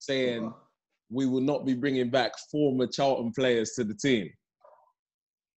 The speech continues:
Speaker 1: So I was like, <laughs> that was, I,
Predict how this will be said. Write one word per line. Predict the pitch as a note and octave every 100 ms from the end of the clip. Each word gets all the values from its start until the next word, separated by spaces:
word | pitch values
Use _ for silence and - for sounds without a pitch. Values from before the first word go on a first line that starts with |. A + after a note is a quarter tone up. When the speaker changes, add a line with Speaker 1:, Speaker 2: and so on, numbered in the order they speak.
| _ _ _ _ _ _ _ - - - - -
Speaker 1:
So | - -
I | F#4
was | E4
like, | A#3 G3 F3 -
<laughs> | G4+ - - - - - - - - _ _ _ _ - - - _ C#4
that | - C#4
was, | - - - -
I, | A3+